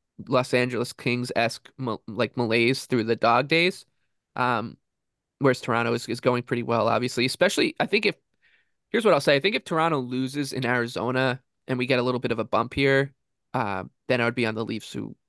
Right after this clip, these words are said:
are doing a pretty decent job of just keeping everything really tidy, uh, at five on five and, and then letting their, their big dogs bark.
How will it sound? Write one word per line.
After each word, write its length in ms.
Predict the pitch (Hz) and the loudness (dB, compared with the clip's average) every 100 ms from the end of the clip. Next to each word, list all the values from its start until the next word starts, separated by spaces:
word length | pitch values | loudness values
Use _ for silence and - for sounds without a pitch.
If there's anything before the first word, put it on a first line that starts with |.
| _ _ - | _ _ -4
are 160 | 135 135 | 0 0
doing 320 | 135 135 120 | 0 -2 -2
a 40 | |
pretty 240 | 110 127 117 | -4 -4 -4
decent 300 | 117 113 101 | -6 -8 -6
job 280 | 113 107 - | -4 -4 -4
of 60 | |
just 200 | - - | -12 -14
keeping 420 | - 120 104 113 _ _ - | -10 -8 -6 -8 _ _ -2
everything 380 | 131 131 120 110 | 0 0 -2 -2
really 220 | 113 92 | -2 -2
tidy, 480 | - 98 95 98 _ _ - _ - | -2 -2 0 -4 _ _ -20 _ -6
uh, 220 | - - - | -4 -2 -4
at 100 | 139 | -2
five 220 | - 95 | 0 0
on 80 | 101 | -2
five 420 | - 90 95 113 - | -2 -2 -2 -4 -6
and, 140 | 90 | -6
and 120 | 113 101 | -2 -2
then 120 | 98 | 0
letting 240 | 107 101 | 0 0
their, 220 | 85 85 - | 0 0 0
their 140 | 110 | 0
big 240 | - 98 | 0 0
dogs 260 | 104 98 - | 2 0 -2
bark. 380 | - 80 - | -2 0 0